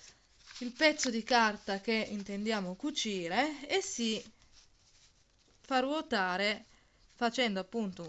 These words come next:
una pressione, la testina sul pezzo di carta. Allora, come potete vedere, si formano dei buchini,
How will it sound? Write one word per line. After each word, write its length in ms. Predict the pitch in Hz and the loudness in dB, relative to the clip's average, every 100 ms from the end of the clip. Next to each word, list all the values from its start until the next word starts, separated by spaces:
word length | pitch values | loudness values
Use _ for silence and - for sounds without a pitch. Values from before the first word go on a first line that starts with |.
| - | -6
una 300 | 202 190 165 | -4 -4 0
pressione, 760 | 247 285 - 180 160 165 185 - | 0 0 -4 -6 -4 -6 -6 -2
la 140 | 247 | -2
testina 720 | 262 311 - 196 175 185 185 | 0 -4 -4 -4 -2 -2 -4
sul 260 | 196 - 170 | -8 -10 -10
pezzo 340 | - 156 - | -10 -12 -12
di 120 | 165 165 | -12 -12
carta. 600 | 156 160 151 - 180 - | -10 -10 -10 -6 -4 -2
Allora, 420 | 185 165 165 180 | -4 -4 -8 -8
come 260 | - 262 202 | -4 -4 -4
potete 360 | 196 247 196 | -2 -2 0
vedere, 680 | 233 247 165 165 202 262 254 - _ - - - - - - | -2 0 0 0 2 0 -2 -12 _ -20 -20 -20 -20 -20 -12
si 440 | - 330 320 - | 2 4 4 -2
formano 520 | - 233 214 220 220 202 | -2 2 2 2 0 0
dei 180 | 185 | -2
buchini, 760 | 185 190 - 185 180 180 185 | -2 -6 -6 -6 -4 -4 -4